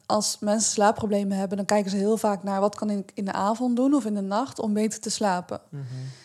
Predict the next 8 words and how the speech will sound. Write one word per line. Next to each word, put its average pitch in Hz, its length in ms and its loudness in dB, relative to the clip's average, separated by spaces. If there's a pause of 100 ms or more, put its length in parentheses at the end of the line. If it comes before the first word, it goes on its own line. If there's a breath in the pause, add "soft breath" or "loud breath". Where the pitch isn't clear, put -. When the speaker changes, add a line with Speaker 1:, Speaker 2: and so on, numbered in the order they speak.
(280 loud breath)
Speaker 1:
Maar 202 540 2
slaap 220 360 2
is 208 140 2
geen 214 400 0
nachtelijk 214 500 -2
probleem, 185 480 -2
slaapproblemen 185 680 -6
dan. 214 260 -4